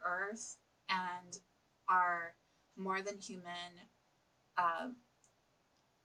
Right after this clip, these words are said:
ancestors and, and the, the more than human creatures we share the earth with.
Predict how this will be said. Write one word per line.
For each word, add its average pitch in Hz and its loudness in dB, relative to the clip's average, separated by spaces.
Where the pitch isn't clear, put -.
ancestors 202 0
and, 190 0
and 190 -2
the, 185 -12
the 190 2
more 190 -2
than 190 -12
human 175 -14
creatures 196 -2
we 180 -10
share 170 -4
the - -10
earth 165 -4
with. - -20